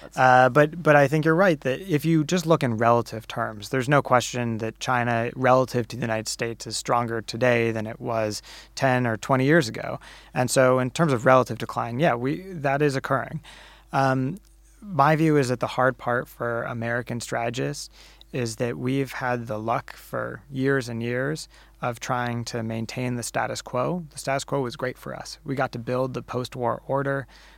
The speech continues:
Speaker 2: We had, you know, many of the strongest countries in the world aligned with us. And so we just want the world to stay largely the way it is.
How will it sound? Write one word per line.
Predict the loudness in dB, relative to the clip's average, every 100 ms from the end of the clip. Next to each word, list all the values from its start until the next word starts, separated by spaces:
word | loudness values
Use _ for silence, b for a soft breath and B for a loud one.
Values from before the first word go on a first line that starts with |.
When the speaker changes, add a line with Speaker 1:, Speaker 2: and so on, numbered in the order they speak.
| b
Speaker 2:
We | 0
had, | 0 0 -6 -20 _ _ _ _ _ _
you | -6
know, | -6 -6 -12 -14
many | -8 -2 0
of | 0
the | -2 -8
strongest | -4 -2 0 -2 -4
countries | -4 -2 -2 -2 -6
in | -10
the | -8
world | -4 -4 -4
aligned | -4 -2 0
with | -2 -2
us. | -2 -4 -10 B B B B
And | -4
so | 0 2
we | 2
just | 2 4
want | 2
the | 2
world | 2 2
to | 0
stay | -4 -2
largely | 0 2 0 0 -2
the | -2
way | -2 -2
it | -4
is. | -8 -10 -16